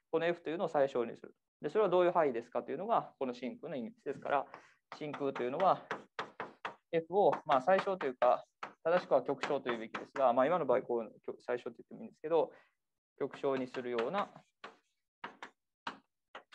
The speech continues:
えー、この負債とか、Aの、まあ、範囲ですね。これをどういう、あの、関数にすれば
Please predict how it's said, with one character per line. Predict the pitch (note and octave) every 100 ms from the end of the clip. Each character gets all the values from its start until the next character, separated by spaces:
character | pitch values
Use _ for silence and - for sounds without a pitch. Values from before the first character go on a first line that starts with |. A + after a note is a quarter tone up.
| _ _ _ _ _ _ _ - _ _ _ -
え | D3+
ー、 |
こ | C#3+
の | C3
負 | -
債 | - C3 A#2
と | C3
か、 | F#3+ F#3 - _ - - - _ _ _ _ _ _ -
A | B2+
の、 | C#3+ - - _ - - - - _ _ _
ま | D3+
あ、 | C3+
範 | E3+ C3
囲 |
で | -
す | -
ね。 | C3+
こ | C#3+
れ | D#3+
を | D#3
ど | E3+
う | E3+
い |
う、 | D#3+ E3 - - _ - - _ -
あ | C3+
の、 | B2+
関 | - D3+ C#3
数 | C3+ C3+
に | A#2
す | A#2
れ |
ば | A2+